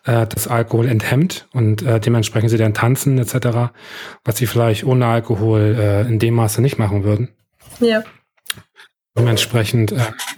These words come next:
Speaker 1: ist das ja sicherlich auch anwendbar auf, auf, äh, auf Spielen, dass Leute dann einfach empfänglicher sind, auch sich zum Affen zu machen oder zu scheitern oder,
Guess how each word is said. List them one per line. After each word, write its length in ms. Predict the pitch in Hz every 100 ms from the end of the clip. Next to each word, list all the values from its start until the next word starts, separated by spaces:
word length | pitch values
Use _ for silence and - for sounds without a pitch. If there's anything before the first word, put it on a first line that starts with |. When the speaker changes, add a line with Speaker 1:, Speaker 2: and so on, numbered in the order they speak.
| - 135 -
Speaker 1:
ist 120 | 170 117
das 140 | 107
ja 140 | 123
sicherlich 280 | 113 113 117
auch 120 | 117 -
anwendbar 540 | 127 127 117 120 117
auf, 300 | 117 107 -
auf, 320 | 117 107 -
äh, 40 | 120
auf 340 | 107 113 110
Spielen, 520 | - 127 123 107 104 - - - - -
dass 220 | - 113
Leute 240 | 123 117 107
dann 160 | 113
einfach 240 | 113 98 107
empfänglicher 600 | 110 - 127 120 104 110
sind, 300 | 107 110 104
auch 120 | 127
sich 180 | 123 110
zum 160 | -
Affen 300 | 127 123 131 -
zu 100 | 131
machen 400 | 123 - 123 123
oder 180 | 110 104
zu 120 | 110
scheitern 720 | - 127 123 120 117 113 117
oder, 420 | 113 101 101 98